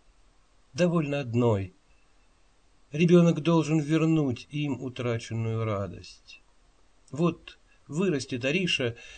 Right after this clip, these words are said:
и будет такой же, как Любочка Уткина. Через несколько лет они начнут наряжать её так же, как Уткины. Она будет здоровенькая, её все полюбят.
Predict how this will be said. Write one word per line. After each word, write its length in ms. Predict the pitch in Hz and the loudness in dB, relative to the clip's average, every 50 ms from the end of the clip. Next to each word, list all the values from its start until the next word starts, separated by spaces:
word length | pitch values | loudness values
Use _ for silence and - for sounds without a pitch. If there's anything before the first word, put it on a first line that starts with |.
| - _ - | -20 _ -2
и 80 | 170 | 0
будет 300 | 175 208 202 196 185 180 | 0 2 2 0 -2 0
такой 420 | - 185 185 180 - 185 190 185 170 | 2 0 0 2 0 -2 0 0 0
же, 140 | 151 165 165 | 0 -2 -2
как 240 | 170 170 170 - | -2 -4 -4 -4
Любочка 560 | 143 143 156 156 147 127 127 123 - - - 110 | -2 0 0 0 0 0 -4 -6 -6 -6 -8 -8
Уткина. 800 | - - 131 123 120 120 - - - 104 104 95 92 98 101 - _ _ _ _ _ _ _ _ _ _ _ _ _ _ _ _ _ _ _ _ - | -8 -6 -4 -4 -4 -4 -6 -8 -8 -8 -6 -6 -8 -10 -12 -16 _ _ _ _ _ _ _ _ _ _ _ _ _ _ _ _ _ _ _ _ -8
Через 280 | - 143 131 131 120 | -4 0 0 0 2
несколько 460 | 123 127 123 120 - 123 117 104 - 123 | 2 0 0 0 -2 -4 -4 -2 -2 -2
лет 280 | 131 147 165 165 - _ _ _ - - - - - - _ - | 0 0 0 -2 -4 _ _ _ -20 -20 -20 -20 -20 -20 _ 2
они 220 | - 202 208 202 | 4 4 6 6
начнут 520 | 190 185 180 175 - - 185 185 185 - - | 4 2 0 -2 -2 -2 -2 -2 -2 -4 -2
наряжать 640 | 170 165 175 175 160 135 139 160 170 165 156 156 151 | 0 2 2 2 0 2 2 4 4 4 4 2 -2
её 200 | 147 147 151 151 | -4 -2 -4 -4
так 340 | - - - 151 151 139 | -4 0 0 0 0 0
же, 100 | 131 139 | -4 -10
как 260 | 139 - 151 - - 147 | -4 -4 -4 -4 -2 -2
Уткины. 580 | 156 151 - - - 139 127 120 113 107 - _ _ _ _ _ _ _ | -2 -2 -2 -2 -4 -2 0 0 0 -2 -4 _ _ _ _ _ _ _
Она 220 | - 160 170 180 175 | -2 2 4 4 4
будет 260 | 175 180 170 175 170 | 4 2 0 0 -2
здоровенькая, 920 | 143 139 175 185 180 185 170 151 123 120 117 110 - 107 101 98 98 101 - _ _ _ _ - | 0 2 2 4 6 6 4 4 4 2 0 0 0 -2 -2 -4 -6 -10 -16 _ _ _ _ -6
её 240 | 147 160 170 190 | -2 0 0 0
все 340 | 180 - - - - - 190 | -2 -4 -8 -8 -4 -4 -2
полюбят. 680 | 180 196 190 190 180 185 175 147 117 113 107 - - | 0 0 0 2 4 4 4 4 2 0 -2 -2 -10